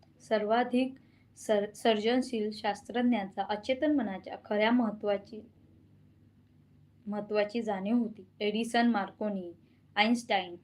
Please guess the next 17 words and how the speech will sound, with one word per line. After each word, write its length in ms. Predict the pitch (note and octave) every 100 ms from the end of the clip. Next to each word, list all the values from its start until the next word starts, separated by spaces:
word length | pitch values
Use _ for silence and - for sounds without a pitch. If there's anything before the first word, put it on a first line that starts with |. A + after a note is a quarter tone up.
| -
आणि 240 | F#3+ G#3
इतर 260 | G#3+ G#3+ G#3
अनेकांनी 640 | F#3+ F#3+ G#3+ G3+ F#3 G3 A#3+ -
त्यांच्या 340 | G3+ F#3 D#3+ G#3+
महान 420 | G#3 F#3+ G#3 B3+
सिद्धीबाबत 1080 | B3 A3+ G#3+ - G#3+ F#3+ F3 F3+ - _ -
प्रयोगाचे 480 | G#3+ G#3 G#3+ A3 A3
मर्म 420 | G3+ A3 A#3 A#3+
जाणून 320 | G#3+ G3+ G#3
घेण्यासाठी 600 | G3+ G3 G#3 G#3+ G3 F#3 - - - -
व 120 | G3+
एखाद्या 460 | G3 G3 G3+ G3 G3
गोष्टीचा 600 | F#3+ F#3+ - G#3+ G#3+ F3 - _ _ -
कार्यकारण 720 | G3+ F#3+ G3+ G#3 G#3+ G3+ G3 G#3 - _ _ _ _
भाव 360 | G3 F#3+ G3+ F#3
जाणून 380 | F#3 G3 G3 B3
घेण्यासाठी 520 | B3+ A#3+ A3 F#3+ E3